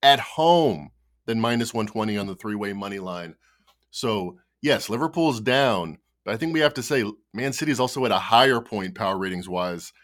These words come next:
than they've been relative to competition. And, uh, that's what we have. I mean, what do you make of this matchup? Uh, Liverpool now twenty-two to one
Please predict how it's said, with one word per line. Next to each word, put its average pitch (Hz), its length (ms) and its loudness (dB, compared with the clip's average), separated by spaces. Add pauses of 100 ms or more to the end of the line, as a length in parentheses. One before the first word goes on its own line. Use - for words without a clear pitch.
(180)
than 95 120 -8
they've 120 220 0
been 98 160 -2
relative 92 380 -4
to 98 80 -12
competition. 90 760 -10 (460)
And, 95 240 -8
uh, 98 180 -4
that's 107 240 -2
what 151 100 0
we 143 120 0
have. 143 360 2 (180)
I 87 100 -14
mean, 92 180 -10
what 113 100 -4
do 123 60 0
you 127 60 0
make 131 180 0
of 120 80 -6
this 110 160 0
matchup? 113 460 2 (400)
Uh, 92 220 -2 (460)
Liverpool 123 460 -2
now 113 180 0
twenty-two 165 720 -4
to 151 60 2
one 120 520 0